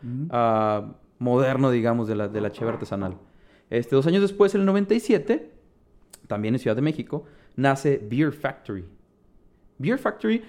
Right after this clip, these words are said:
Speaker 2: es básicamente un restaurante, una cadena de restaurantes, eh, la gente de Ciudad de México sabrá un poco mejor,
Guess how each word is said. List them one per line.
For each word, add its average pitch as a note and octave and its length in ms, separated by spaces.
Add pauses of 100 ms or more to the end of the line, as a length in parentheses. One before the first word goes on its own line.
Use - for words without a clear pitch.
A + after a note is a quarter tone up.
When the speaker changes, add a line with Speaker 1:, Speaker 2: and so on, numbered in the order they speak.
(140)
Speaker 2:
es A#3 100
básicamente B3+ 760 (560)
un F#3 240
restaurante, C3+ 640 (460)
una A3+ 160
cadena F3+ 220
de G3+ 40
restaurantes, B2 680 (380)
eh, A2+ 680 (680)
la G#2+ 120
gente A2 260
de G#2+ 40
Ciudad A2 140
de G#2+ 60
México A2 200
sabrá A2 240
un A2 80
poco A2+ 160
mejor, F3 320